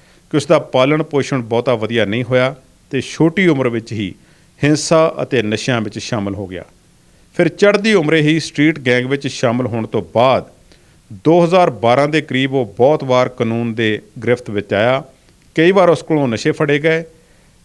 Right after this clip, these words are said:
ਚੋਰੀ ਦੀ ਗੱਡੀ ਲੈ ਕੇ ਜਾਂਦੇ ਹੋਏ ਇਸ ਦੋਸ਼ੀ ਨੂੰ ਐਡਮਿੰਟਨ ਪੁਲਿਸ ਨੇ ਇੱਕ ਵਾਰ ਹੈਲੀਕਾਪਟਰ ਦੀ ਮਦਦ ਨਾਲ ਰੋਕਿਆ। ਕਈ ਗੈਰ ਕਾਨੂੰਨੀ ਗਤੀਵਿਧੀਆਂ ਵਿੱਚ ਸ਼ਾਮਲ ਹੋਣ ਕਰਕੇ ਇਸ ਨੂੰ ਤਿੰਨ ਸਾਲ ਦੀ ਸਜ਼ਾ ਸੁਣਾਈ ਗਈ ਸੀ,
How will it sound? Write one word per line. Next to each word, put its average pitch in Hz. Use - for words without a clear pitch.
ਚੋਰੀ 190
ਦੀ 214
ਗੱਡੀ 151
ਲੈ 143
ਕੇ 156
ਜਾਂਦੇ 123
ਹੋਏ 143
ਇਸ -
ਦੋਸ਼ੀ 113
ਨੂੰ 147
ਐਡਮਿੰਟਨ 135
ਪੁਲਿਸ 131
ਨੇ 147
ਇੱਕ 139
ਵਾਰ 110
ਹੈਲੀਕਾਪਟਰ 156
ਦੀ 120
ਮਦਦ 101
ਨਾਲ 95
ਰੋਕਿਆ। -
ਕਈ 151
ਗੈਰ 123
ਕਾਨੂੰਨੀ 127
ਗਤੀਵਿਧੀਆਂ 120
ਵਿੱਚ 131
ਸ਼ਾਮਲ 117
ਹੋਣ 110
ਕਰਕੇ 107
ਇਸ 170
ਨੂੰ 185
ਤਿੰਨ 190
ਸਾਲ 139
ਦੀ 127
ਸਜ਼ਾ 110
ਸੁਣਾਈ 95
ਗਈ 85
ਸੀ, 76